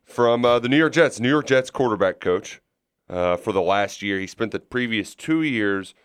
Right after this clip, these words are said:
working with the Denver Broncos as a quality control analyst. You might remember his name from the covid game where they had to play a scout team receiver at quarterback because the entire Broncos room got covid.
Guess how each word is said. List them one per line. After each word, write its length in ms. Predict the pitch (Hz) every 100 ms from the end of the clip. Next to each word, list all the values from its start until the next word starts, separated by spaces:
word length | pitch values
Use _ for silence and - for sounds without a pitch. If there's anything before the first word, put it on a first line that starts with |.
| _ _ -
working 460 | 110 113 113 107 104
with 320 | 104 98 90
the 220 | 98 95
Denver 360 | 87 104 98 90
Broncos 720 | - 95 107 113 92 85 85
as 120 | 80
a 60 |
quality 380 | 85 101 98 90
control 440 | 92 82 110 113 95
analyst. 520 | 90 85 82 - - _ _
You 140 | 98 117
might 220 | 117 147
remember 440 | 175 160 143 135
his 220 | 123 110 101
name 300 | 104 107 107
from 280 | - 107
the 80 | 104
covid 540 | 104 127 175 202 110 82 _ _
game 380 | - 92 78 80
where 220 | 87 95
they 180 | 98 101
had 340 | 98 101 101 98
to 100 | 90
play 340 | - 98 101
a 80 | 92
scout 460 | - - 104 104 -
team 240 | 113 107
receiver 600 | 90 - 101 107 127 135 _ _ _ _ -
at 180 | 101
quarterback 540 | - 120 127 131 139 -
because 580 | 101 - 98 95 90 - 82 - _ _
the 200 | 85 87
entire 380 | 92 92 101 104
Broncos 500 | 95 92 98 101 87
room 300 | 85 90 110
got 220 | 95 90
covid. 400 | - 95 104 143